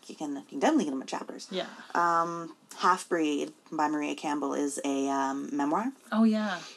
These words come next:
Speaker 1: It's, uh, really, really
Speaker 2: That's,
Speaker 1: beautiful.
Speaker 2: is that an older book? Is that a book that's been around for a
Speaker 1: It's
Speaker 2: while?
Speaker 1: been for, I think, a few years.
Speaker 2: Okay.
Speaker 1: I don't think it's old or older. Maybe it's a reissue. I'm not sure.
Speaker 2: Okay.
Speaker 1: But, um,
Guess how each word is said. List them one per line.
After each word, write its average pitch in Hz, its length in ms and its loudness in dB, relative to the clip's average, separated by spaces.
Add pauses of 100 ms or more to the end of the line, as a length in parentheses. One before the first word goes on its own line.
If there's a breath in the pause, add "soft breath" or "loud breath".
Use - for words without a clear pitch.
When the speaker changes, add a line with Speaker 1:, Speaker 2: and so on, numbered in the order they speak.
Speaker 1:
It's, - 280 -4
uh, 143 220 2
really, 143 380 2
really 143 240 0
Speaker 2:
That's, - 180 0
Speaker 1:
beautiful. 247 200 0
Speaker 2:
is 370 40 4
that 415 100 2
an 311 160 -4
older 202 300 4
book? 285 320 0
Is 302 140 2
that 302 100 -2
a 311 80 6
book - 260 -8
that's - 160 -4
been 233 120 0
around 196 320 0
for 220 100 0
a 208 60 2
Speaker 1:
It's 208 80 0
Speaker 2:
while? 311 120 6
Speaker 1:
been 311 120 6
for, 359 100 6
I 349 240 8
think, 359 160 -4
a - 20 -14
few 339 120 6
years. 247 420 6
Speaker 2:
Okay. 214 380 0 (120)
Speaker 1:
I 185 200 6
don't 208 100 4
think 214 120 2
it's - 140 -6
old 175 220 6
or 214 80 6
older. 214 160 4
Maybe 202 220 6
it's 190 160 0
a 165 160 2
reissue. 165 540 0
I'm 151 120 -2
not 151 160 -4
sure. 180 220 0
Speaker 2:
Okay. 185 160 -2 (240 loud breath)
Speaker 1:
But, 165 160 6
um, 147 460 4